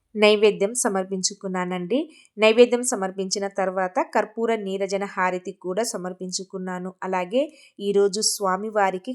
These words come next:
ఖచ్చితంగా దక్షిణ తాంబూలం సమర్పించాలి కాబట్టి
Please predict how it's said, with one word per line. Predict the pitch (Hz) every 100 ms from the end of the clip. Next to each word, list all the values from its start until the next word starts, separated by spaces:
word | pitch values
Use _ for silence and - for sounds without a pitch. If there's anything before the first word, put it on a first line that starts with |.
| 254
ఖచ్చితంగా | 196 - 214 214 190 190 269 330 _ _ -
దక్షిణ | 196 208 - 254 247
తాంబూలం | 208 190 190 202 247
సమర్పించాలి | 208 185 180 185 185 190 185 - 190
కాబట్టి | 185 185 185